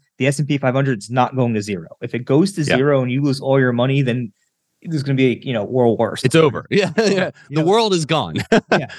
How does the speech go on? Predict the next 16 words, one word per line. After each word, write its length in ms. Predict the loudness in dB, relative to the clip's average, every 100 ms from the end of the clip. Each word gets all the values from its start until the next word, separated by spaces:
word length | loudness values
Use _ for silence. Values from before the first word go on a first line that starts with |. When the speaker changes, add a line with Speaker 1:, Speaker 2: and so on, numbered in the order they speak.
| -14 -4
Speaker 1:
yeah. 120 | 0
Speaker 2:
We, 220 | 0 0
we 160 | -2 -2
have 140 | -2
not 280 | 0 0 0
survived. 560 | -2 -2 -2 -6 -6 -2
<laughs> 20 |
If 300 | 0 0 0
the 80 | 0
Speaker 1:
Yeah. 40 | 0
Speaker 2:
S 120 | -2
and 100 | -4
P 160 | -4 -2
is 100 | -2
at 100 | -4
zero, 540 | -2 0 2 2 0